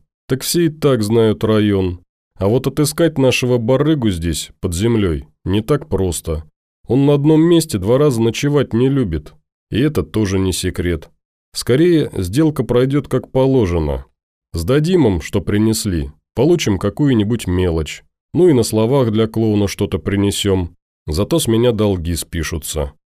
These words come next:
А мне какая выгода? Ты себя зарекомендуешь.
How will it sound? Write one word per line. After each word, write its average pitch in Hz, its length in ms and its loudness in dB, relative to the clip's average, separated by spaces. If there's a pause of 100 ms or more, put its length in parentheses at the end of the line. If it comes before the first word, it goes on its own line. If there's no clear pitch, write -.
(260)
А 92 100 0
мне 156 260 4
какая 135 460 0
выгода? 104 640 -2 (380)
Ты 151 240 2
себя 131 720 0 (200)
зарекомендуешь. 107 1120 0